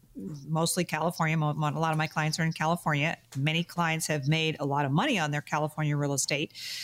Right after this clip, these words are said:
So if you have a rental property or an apartment building or an industrial building and you've made a lot of money on it, you wanna sell it, but you don't wanna pay the taxes, that's where we bring in ten thirty-one exchanges.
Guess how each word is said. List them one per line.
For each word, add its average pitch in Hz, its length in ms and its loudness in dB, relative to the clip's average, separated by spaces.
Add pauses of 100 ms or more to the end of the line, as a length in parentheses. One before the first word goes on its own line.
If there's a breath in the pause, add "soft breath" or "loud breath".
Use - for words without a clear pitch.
(220 loud breath)
So 185 260 0
if 208 140 2
you 196 100 2
have 185 160 2
a 170 60 2
rental 220 240 2
property 208 580 2
or 156 140 2
an 139 80 0
apartment 196 400 -2
building 175 340 2
or 135 160 0
an 131 60 -4
industrial 180 480 -2
building 160 480 0
and 151 120 0
you've 143 180 0
made 202 140 2
a 240 60 0
lot 202 160 2
of 190 80 0
money 175 240 2
on 160 160 2
it, 156 160 -2
you 147 140 0
wanna 190 260 2
sell 226 380 2
it, 156 160 -2 (400)
but 147 140 -6
you 151 60 -2
don't 180 160 2
wanna 190 160 0
pay 175 160 0
the 160 100 -2
taxes, 220 800 -2
that's 156 260 -4
where 175 220 2
we 165 240 2
bring 160 300 0
in 151 180 2
ten 151 280 0
thirty-one 147 380 -2
exchanges. 190 720 -2